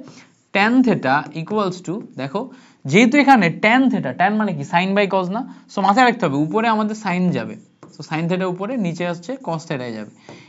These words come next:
এবার এই জায়গাতে এই থেটাটা কার সাথে অ্যাঙ্গেল করে আছে? পি এর সাথে অ্যাঙ্গেল করে আছে। যার সাথে অ্যাঙ্গেল করে থাকবে তাকে ফ্রি রাখবো, বাকি অপোজিটটা এটা উপরেও একবার দিয়ে দিব, নিচেও একবার দিয়ে দিব। So, দেখো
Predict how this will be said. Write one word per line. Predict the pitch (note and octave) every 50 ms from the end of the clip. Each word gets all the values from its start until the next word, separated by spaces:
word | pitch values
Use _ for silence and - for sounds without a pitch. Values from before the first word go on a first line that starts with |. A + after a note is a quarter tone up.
| _ _
এবার | - G3+ A#3+ C4 G#3+ E3 D#3 D3 -
এই | F3 A3 A3+
জায়গাতে | A#3 C#4 C#4+ C4 A3+ D3 - A#2+ A#2 A#2+ - - - _ _ _
এই | - A#3 A3
থেটাটা | G#3+ - A3 G3 A#3+ A#3+ A#3+ C4
কার | C4 - A3+ A3 G#3
সাথে | G#3+ - B3+ B3 B3
অ্যাঙ্গেল | A3+ A3 G#3+ G#3 G3 F3+
করে | F3 D3+ B2+ A#2+
আছে? | B2 B2 - - - _ _ _ _ -
পি | G#3+ A3
এর | A#3+ A#3
সাথে | A3+ A#3 A3 -
অ্যাঙ্গেল | G3+ E3+ D#3+ D3 C#3+ C3+
করে | C3 B2+ A#2+
আছে। | A#2+ B2 - - - _ _ _ _ _ -
যার | A#2+ C#3+ E3+ F#3+
সাথে | F#3 - B3+ A3+ A#3+
অ্যাঙ্গেল | A3+ G#3+ G#3 G#3 G#3+
করে | G#3 A3 G#3+
থাকবে | G#3+ A3 G#3+ G#3 A#3
তাকে | A3 A#3+ F3 E3+ - G3+
ফ্রি | F#3+ - - F3 F#3+ F#3+ F#3 F3+
রাখবো, | E3 D#3+ E3 G3 C4 D#4 - - - - - - _ -
বাকি | C3 D3+ E3+ E3+ - B3
অপোজিটটা | B3+ - F3 F#3 F3+ A3+ C4 A#3+ C4+ C4+ G#3+ - - F#3+ - - - - - - - -
এটা | D#3+ D#3 F#3
উপরেও | F3+ F3+ F3 F3+ G#3+ G#3+ A#3
একবার | A#3 A3 G3+ G3 A3+ G#3
দিয়ে | F#3 A3 A3
দিব, | G#3+ A3+ A3 C4
নিচেও | B3+ A3 F#3 D#3+ F3 F3
একবার | D3+ C3+ B2+ B2+ B2 A2+
দিয়ে | A#2 A#2 A2+
দিব। | G#2+ G#2+ G#2+ G#2+ - - _ _ _ -
So, | - A3+
দেখো | G#3+ G3+ - -